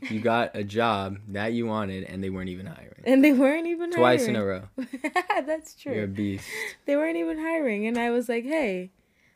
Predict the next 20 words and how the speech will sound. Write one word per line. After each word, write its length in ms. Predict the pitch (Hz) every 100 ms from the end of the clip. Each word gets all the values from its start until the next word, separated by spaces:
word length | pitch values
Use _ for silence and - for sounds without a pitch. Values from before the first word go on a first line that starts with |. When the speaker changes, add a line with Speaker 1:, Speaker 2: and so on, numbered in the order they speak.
| _
Speaker 2:
I 160 | - 202
saw 240 | 214 233
that 160 | 233 196
you 120 | 202
guys 420 | 196 190 196 196
were 140 | 185 190
voted 500 | 180 190 190 190 165
best 260 | 180 175
workplace. 920 | 180 185 175 - 170 170 240 - - - _ _ _
<laughs> 320 | _ _ _
I 80 | 240
wanna 280 | 311 277 214
work 240 | 196 226 -
for 120 | -
you." 260 | - - 208 _ _ - - -
And, 540 | 202 196 190 185 185 - _
yeah, 260 | - 302 220
I, 100 | 180 180
I 120 | 185
really 640 | 185 180 202 202 202 196